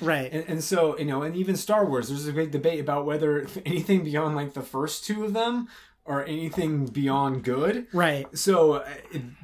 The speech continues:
Speaker 2: somehow they've made nineteen of these movies that are considered pretty good to great.
Speaker 1: Yeah.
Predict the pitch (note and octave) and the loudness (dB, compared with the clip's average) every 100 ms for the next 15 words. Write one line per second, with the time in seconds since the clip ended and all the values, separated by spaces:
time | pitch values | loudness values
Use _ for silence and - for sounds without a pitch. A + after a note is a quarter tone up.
0 | C3+ - - A3+ A#3+ F#3+ D3+ D#3 G3 D3+ | -16 -8 -2 0 2 2 2 2 0 2
1 | C3+ C#3+ D#3 C#3+ G3 G#3+ C#3+ C3+ B2+ C3 | 0 -2 -4 -2 -2 0 -2 -2 -2 -2
2 | B2+ A#2+ C3 A#2+ B2+ C3 E3 D3 C#3 G#3 | -4 -6 -4 -4 -4 -4 -2 -4 -2 0
3 | F#3+ D3 A#2+ D3 D#3 E3 C#3+ B2 C3+ C3 | 0 -2 0 2 2 0 -4 -8 -6 -4
4 | D#3+ D#3+ - F#3 D3+ A#2 | -4 -6 2 4 4 2